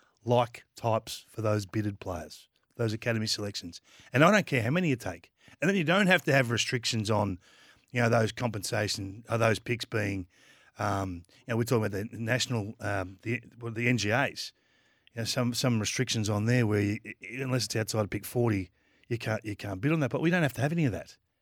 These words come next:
You've just gotta have like type picks. Like Brisbane weren't, weren't able to do, if those four players were at Brisbane's academy, they wouldn't have been able to select them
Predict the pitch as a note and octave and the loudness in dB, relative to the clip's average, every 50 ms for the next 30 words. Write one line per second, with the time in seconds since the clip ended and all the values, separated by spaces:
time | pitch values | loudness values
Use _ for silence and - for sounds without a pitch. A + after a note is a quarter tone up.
0 | _ _ _ _ _ - C3+ B2+ C#3 F3 - - E3+ D3+ C#3 A2 A#2+ A#2+ A2+ A2 | _ _ _ _ _ -4 -4 0 2 2 2 4 4 4 4 4 4 4 4 2
1 | G#2+ - - - A#2 B2 A#2+ A#2+ A2+ - _ - - A2+ G#2 - - _ - D3 | 0 -4 -10 -2 2 4 4 4 2 0 _ -6 -4 -2 -4 -4 -6 _ -6 -6
2 | C3+ - _ - - - - _ _ _ _ _ _ _ - C3+ A2+ F3 A3 A#3 | -6 -6 _ -14 -16 -16 -16 _ _ _ _ _ _ _ -4 -2 0 2 4 4
3 | F#3 D#3 D#3+ C3 C3 C3 C3+ C3+ C3 - A#2+ B2+ B2+ A#2+ A#2 A#2+ A#2+ A#2 A2+ G#2+ | 4 4 4 4 4 4 4 4 2 0 0 0 2 2 2 2 2 0 0 -2
4 | G2+ G2 C3+ D3+ D3+ C3 - - - - - E3+ D#3 C3 F3+ F3+ G3 F3+ - - | -2 0 0 0 0 0 -2 -8 -16 -4 -2 -2 2 4 6 6 6 6 4 2
5 | F3 E3+ D#3 C3 - D3 C#3 C3+ B2+ A2+ A2+ A2 G2+ G#2+ C3+ D#3+ E3 E3 F3 C#3 | 2 2 2 2 2 2 4 4 4 2 0 -4 -4 -4 -4 -4 -2 -2 -4 -4
6 | B2 A2 - G#2+ G#2+ G2+ A#2 B2 D#3 E3+ F3 D#3+ C#3 B2+ A#2 A#2 G#2+ G#2+ G#2 F#2+ | -6 -6 -6 -8 -6 -6 -2 0 2 2 2 2 0 0 0 -2 -2 -2 -4 -6
7 | F#2 F2+ - A2+ B2+ C#3 - - - G#2+ E2+ | -6 -8 -6 -4 -4 -6 -6 -6 -8 -8 -8